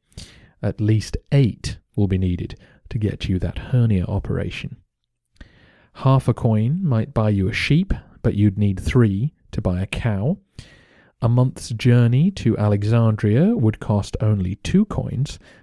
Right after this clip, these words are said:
but you'll need plenty more when you get there. If you're in the market for slaves, I can sell you this orphaned child for five,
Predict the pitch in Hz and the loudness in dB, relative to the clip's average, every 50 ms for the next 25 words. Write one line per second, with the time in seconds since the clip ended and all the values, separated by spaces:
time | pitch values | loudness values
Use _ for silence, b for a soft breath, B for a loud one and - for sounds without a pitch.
0 | B B - 113 - 110 104 101 98 98 98 95 92 - - - - - 139 139 | B B -4 -2 0 2 2 2 2 2 2 0 0 -2 -4 -4 -2 2 2 2
1 | 135 - - 107 104 107 107 107 98 90 - - - 101 95 95 98 104 98 92 | 2 2 2 0 2 2 4 2 2 2 0 -2 -2 -2 -2 -2 0 0 -2 -2
2 | - - - 98 110 127 160 - _ _ _ _ _ _ _ _ _ _ _ _ | -2 -6 -6 -4 -2 -2 -2 -2 _ _ _ _ _ _ _ _ _ _ _ _
3 | _ _ _ _ _ _ _ _ - _ - - 165 147 120 - - - 120 110 | _ _ _ _ _ _ _ _ -20 _ -6 0 2 2 2 2 2 2 4 4
4 | 113 117 120 110 104 101 113 117 113 107 - - 110 - - 117 - - - 143 | 4 4 2 2 0 2 2 2 2 2 0 -4 -10 -8 -8 -10 -8 -4 0 2
5 | 131 127 117 117 139 170 - - - 113 107 - - 113 107 - - - 127 127 | 2 4 4 4 2 2 0 0 -2 -2 -2 -2 -4 -4 -6 -4 -2 0 2 4
6 | 127 113 107 110 101 104 104 - - - 127 117 110 107 - - 104 101 - - | 4 4 4 4 4 4 2 2 2 2 4 4 4 2 0 -2 -4 -4 -4 -6
7 | - - 147 151 180 196 131 101 104 95 - - 107 101 - - 127 139 151 123 | -2 0 2 4 4 4 4 2 0 -4 -6 -6 -6 -4 -2 0 2 2 2 2
8 | 104 110 131 160 - | 2 2 2 0 0